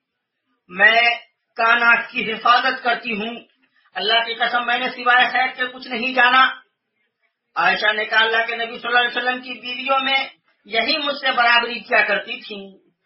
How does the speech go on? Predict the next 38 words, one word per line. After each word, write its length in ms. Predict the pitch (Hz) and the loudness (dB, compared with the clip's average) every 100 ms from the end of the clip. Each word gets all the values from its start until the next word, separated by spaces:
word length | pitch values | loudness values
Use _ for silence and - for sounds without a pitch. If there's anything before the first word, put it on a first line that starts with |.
| _ _ - | _ _ -8
اللہ 300 | 175 190 190 | -2 0 0
نے 140 | 196 | 0
انہیں 480 | 196 - 196 202 202 - _ _ | -6 -4 0 0 -2 -8 _ _
ورع 320 | 143 185 247 226 | 0 4 4 2
سے 100 | 196 | -4
بچا 340 | 180 175 180 214 | -6 -2 2 2
لیا۔" 440 | 180 160 156 143 - _ _ _ _ _ _ | 2 0 0 0 -6 _ _ _ _ _ _
متفق 480 | 151 - 156 160 165 160 | -16 -14 -6 -6 -6 -6
علیہ۔ 320 | 156 185 214 - _ _ _ | -2 -2 -2 -6 _ _ _
بلکہ 280 | 170 190 214 | -6 -4 -4
قلب 320 | 202 214 226 | -4 -4 -6
سلیم 480 | 233 - 254 269 269 - _ _ | -2 -2 0 -6 -10 -14 _ _
یعنی 180 | 196 220 | -10 -8
بے 120 | 214 | -2
عیب 360 | 233 262 294 277 | 0 2 0 -2
دل 180 | 269 269 | -8 -8
تو 140 | 269 | -4
اس 80 | 269 | -2
انصاری 440 | 269 262 269 285 285 | -2 2 2 2 2
کا 220 | 262 226 | 2 2
دل 140 | 226 196 | 0 -8
ہے 240 | 180 185 - _ _ _ | -8 -8 -10 _ _ _
جن 200 | 160 214 | -10 -8
کے 120 | 233 240 | -4 0
بارے 240 | 240 247 | 2 2
میں 100 | 262 | 0
اللہ 140 | 254 | 4
کے 300 | 269 262 262 | 4 2 -2
نبی 160 | 262 262 | -6 -6
صلی 0 | |
اللہ 140 | 262 262 | -2 -2
علیہ 200 | 262 254 | -2 -2
وسلم 180 | 277 269 | -2 -2
نے 80 | 269 | -2
فرمایا، 520 | 262 262 262 277 277 269 - _ _ _ _ _ _ _ - | 0 2 4 6 4 4 -2 _ _ _ _ _ _ _ -4
"ابھی 280 | 202 226 254 | -4 -4 -10
تمہارے 400 | 226 233 240 233 | 0 2 4 2
سامنے 540 | 226 233 233 254 | 2 2 2 0